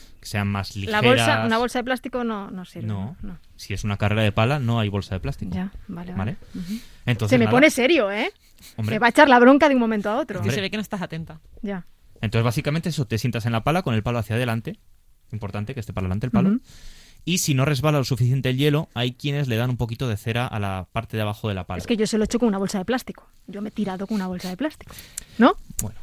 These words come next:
Speaker 1: pues no, porque no, no
Speaker 3: No,
Speaker 1: resbala lo
Speaker 3: no hace nada
Speaker 1: suficiente.
Speaker 3: cerrada eso,
Speaker 2: Yo
Speaker 3: creo.
Speaker 2: sigo con lo mío.
Speaker 1: No, no, no resbala lo suficiente y no coge la velocidad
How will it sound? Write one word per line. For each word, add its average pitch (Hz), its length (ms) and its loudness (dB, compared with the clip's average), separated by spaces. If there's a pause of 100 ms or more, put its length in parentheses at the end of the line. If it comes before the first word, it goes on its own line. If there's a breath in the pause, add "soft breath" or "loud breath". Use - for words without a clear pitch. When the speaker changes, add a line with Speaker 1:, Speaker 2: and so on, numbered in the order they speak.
(140)
Speaker 1:
pues 87 460 -8
no, 120 180 -4
porque 107 320 -2
no, 110 480 -2
no 120 180 0
Speaker 3:
No, 135 60 0
Speaker 1:
resbala 160 340 0
lo 156 60 0
Speaker 3:
no - 0 -
hace 107 100 -4
nada - 120 2
Speaker 1:
suficiente. 190 400 4
Speaker 3:
cerrada 185 400 0
eso, 180 160 -2
Speaker 2:
Yo 311 80 10
Speaker 3:
creo. - 120 4
Speaker 2:
sigo 311 220 8
con 269 140 6
lo 254 100 8
mío. 240 160 8
Speaker 1:
No, - 20 6
no, 123 120 2
no 127 160 0
resbala 139 300 0
lo 147 60 -2
suficiente 143 460 -4
y 156 60 0
no 131 100 -2
coge 131 240 -2
la 127 80 0
velocidad 120 560 -2